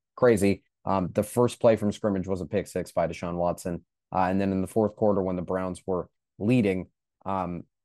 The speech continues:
they fumbled the ball and the Steelers got a scoop and score to take the lead. So one offensive touchdown for the Steelers, but twenty-six points, uh, to take that victory. And then you have the Saints, who beat the Panthers twenty to seventeen.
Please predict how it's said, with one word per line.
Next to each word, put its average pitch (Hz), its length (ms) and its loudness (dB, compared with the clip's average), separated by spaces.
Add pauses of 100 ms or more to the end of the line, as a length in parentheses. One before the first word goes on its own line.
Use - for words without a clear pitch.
(760)
they 107 600 0
fumbled 98 360 -2
the 92 40 -4
ball 85 440 0
and 92 160 -8
the 85 60 -10
Steelers 90 400 -4
got 92 100 2
a 87 60 0
scoop - 240 -4
and 90 100 -6
score 95 200 0
to 82 80 -4
take 90 220 -2
the 87 80 -4
lead. 82 340 -2
So - 160 2
one 113 280 4
offensive 113 400 0
touchdown 98 380 -2
for - 120 -14
the 87 80 -8
Steelers, 90 460 -2
but 92 240 0
twenty-six 95 460 -4
points, 90 420 -6 (360)
uh, 95 100 2
to 85 100 -2
take 101 200 0
that 92 180 4
victory. 110 440 2
And 131 120 2
then 175 80 4
you 170 100 6
have 143 140 6
the 117 60 0
Saints, 113 460 0
who 104 120 0
beat 107 160 0
the - 60 -8
Panthers 98 400 -4
twenty 101 280 -2
to 90 80 -6
seventeen. 98 640 -2